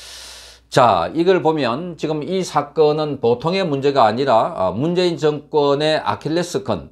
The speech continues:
즉 우리 문재인 정권에서는, 우리 정부에서는 뭐 이, 이 블랙리스트 없다, 이렇게 말해왔습니다. 블랙리스트 없다. 그런데 지금 환경부만 하더라도 블랙리스트 건으로 김은경 전 장관이 징역 이 년형을 선고받았고,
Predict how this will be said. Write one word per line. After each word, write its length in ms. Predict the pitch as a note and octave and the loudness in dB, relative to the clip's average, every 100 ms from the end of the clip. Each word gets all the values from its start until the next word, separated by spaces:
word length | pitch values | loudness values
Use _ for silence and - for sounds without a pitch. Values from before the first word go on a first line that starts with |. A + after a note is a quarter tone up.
| - | -8
즉 240 | D3 - G2+ | -8 -8 -4
우리 320 | B2 E3 E3+ | 0 2 0
문재인 340 | C#3 F#3 G3+ | 0 4 4
정권에서는, 640 | F#3 E3 E3 C3+ D#3 G#3 - | 2 -4 -4 -2 -4 -6 -8
우리 260 | A#2+ C3+ G3+ | -4 -2 0
정부에서는 800 | G#3 A3+ A3 G3+ D#3+ D3+ F3 E3 _ | 0 0 2 2 2 -4 -6 -8 _
뭐 240 | _ C3+ C#3 | _ 0 0
이, 240 | C3+ B2+ | 0 -8
이 540 | G#2+ C2 C2+ D2+ C#2 - _ _ _ _ _ | -10 -12 -14 -14 -16 -20 _ _ _ _ _
블랙리스트 760 | C3 E3+ F#3+ A3+ - C3 F#2 - _ _ | 2 4 2 -2 -2 -2 -2 -8 _ _
없다, 460 | - G2 - F3+ - | -8 -8 -4 -4 -2
이렇게 240 | F#3+ A#3+ | -4 -2
말해왔습니다. 600 | - E2+ B1 - C2+ - _ | -6 -6 -8 -10 -20 -20 _
블랙리스트 520 | B2 D3 F3+ G3 - | 0 2 2 -4 -8
없다. 380 | G#3 - G#2+ F#2 _ _ _ _ _ | -10 -10 -14 -14 _ _ _ _ _
그런데 720 | - G3 C#3+ C3 F3 E3+ A2 | 4 4 4 0 0 0 -6
지금 400 | G#2+ C#3+ A2+ D#2 - - | -4 -2 -2 -6 -18 -16
환경부만 720 | C3+ D3 D#3 F3 G3 G3 F3+ | -4 -4 0 0 2 2 0
하더라도 520 | D3+ C3+ C#3+ C3+ F3 F3 | 0 0 0 0 -2 -4
블랙리스트 480 | C3 D3 F#3 - | -4 -2 -4 -6
건으로 440 | D#3 C#3+ D3 E3+ - | -4 -2 -2 -4 -4
김은경 640 | C3+ C3 C#3 D3 F3+ E3+ | -6 -4 -2 -2 -2 -2
전 260 | D3 D#3 D3 | -2 -2 0
장관이 560 | B2 B2 C3 C#3 C3+ | -2 2 0 0 -4
징역 340 | D3+ D#3+ D3 G#2 | -4 -2 -4 -4
이 80 | |
년형을 460 | A#2 C#3 D3+ F3 F#3+ | -4 -4 -2 -4 -4
선고받았고, 920 | F3+ F#3 E3 A2 A#2 E2+ - G#2+ - | -6 -6 -4 -2 -2 -2 -2 -4 -4